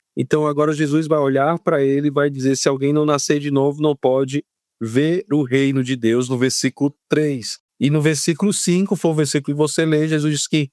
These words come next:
não pode entrar no reino de Deus. Observe que aqui tem dois verbos importantes, né? Ver e entrar, né? Jesus tá dizendo, "Olha, vocês não podem ver." Observe que são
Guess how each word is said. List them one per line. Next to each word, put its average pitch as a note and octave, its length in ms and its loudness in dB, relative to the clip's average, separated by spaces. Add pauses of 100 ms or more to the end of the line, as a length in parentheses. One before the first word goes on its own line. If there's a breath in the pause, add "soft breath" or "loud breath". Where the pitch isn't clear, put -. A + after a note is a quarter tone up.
não D#3 160 0
pode D3+ 420 -2
entrar D#3+ 640 -2
no D3 120 -4
reino C3 200 -2
de B2 100 -10
Deus. A2+ 120 -4
Observe C#3+ 400 -2
que E3+ 60 -4
aqui D#3 160 -6
tem D#3 180 -4
dois D3+ 460 -4 (340)
verbos D3 400 -2
importantes, D3+ 680 -2
né? A#2 180 2
Ver B2 480 0
e E3+ 100 0
entrar, D#3 440 0
né? B2 120 -4 (380)
Jesus C3 260 0
tá D3 140 -2
dizendo, C#3+ 220 0
"Olha, C#3 100 2
vocês B2+ 240 -2
não D3 140 0
podem C3+ 500 0
ver." B2 420 0 (140)
Observe D#3 460 -2
que E3+ 160 -4
são D#3+ 340 0